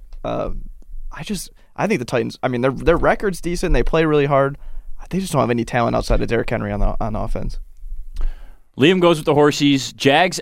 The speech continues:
Speaker 2: at Chiefs in Kansas City, minus nine and a half, uh, for the Chiefs.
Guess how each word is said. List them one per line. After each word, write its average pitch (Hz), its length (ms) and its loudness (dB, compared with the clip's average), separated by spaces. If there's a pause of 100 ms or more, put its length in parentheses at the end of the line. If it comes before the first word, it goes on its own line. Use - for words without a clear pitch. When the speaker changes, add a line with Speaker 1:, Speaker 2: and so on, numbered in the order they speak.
Speaker 2:
at 143 320 2
Chiefs 131 500 0
in 139 220 4
Kansas 135 340 2
City, 123 320 2
minus 139 680 4
nine 143 500 4
and 143 100 2
a 120 60 4
half, 123 540 0 (320)
uh, 104 480 4
for 123 160 0
the 110 80 -2
Chiefs. - 720 0